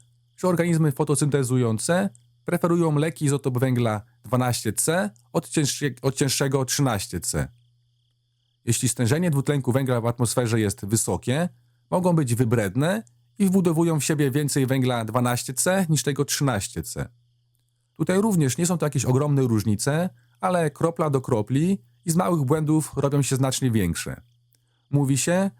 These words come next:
że błąd datowania radiowęglowego metodą węgla C czternaście wynosi mniej więcej dziesięć do piętnastu procent wieku artefaktu. Ale według mnie ten rzeczywisty, ten rzeczywisty błąd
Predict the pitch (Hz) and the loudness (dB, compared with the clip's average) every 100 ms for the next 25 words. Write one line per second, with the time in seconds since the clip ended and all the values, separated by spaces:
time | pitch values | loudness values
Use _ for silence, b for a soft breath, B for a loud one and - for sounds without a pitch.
0 | _ - 123 151 156 131 127 131 139 131 | _ -2 0 2 2 -2 0 0 0 0
1 | 135 117 - 123 123 120 113 110 113 110 | -2 -6 -2 2 2 2 2 2 0 0
2 | 147 139 139 123 113 120 110 98 - - | 0 0 2 2 2 2 0 -2 -6 -8
3 | - 117 127 110 107 107 175 190 196 _ | -4 -2 -2 0 -2 -2 -2 -2 -4 _
4 | b b - 196 180 - 165 156 b b | b b 0 2 2 0 0 -2 b b
5 | b 135 147 135 123 160 - 151 - - | b -2 0 0 0 0 0 -2 -2 -8
6 | 117 127 135 127 139 - 117 123 - 120 | -4 -2 0 0 0 0 0 0 0 0
7 | 113 117 113 113 110 120 113 95 - 73 | 0 -2 0 -2 0 -2 0 -2 -4 -16
8 | - _ _ _ _ _ - 143 185 175 | -16 _ _ _ _ _ -8 -2 0 2
9 | 160 147 160 151 156 147 _ _ _ - | 0 0 0 2 0 -4 _ _ _ -2
10 | 131 131 143 147 - 120 131 120 131 170 | 0 0 0 0 -2 -2 0 0 0 -2
11 | - 131 120 160 160 | 0 0 0 -2 -6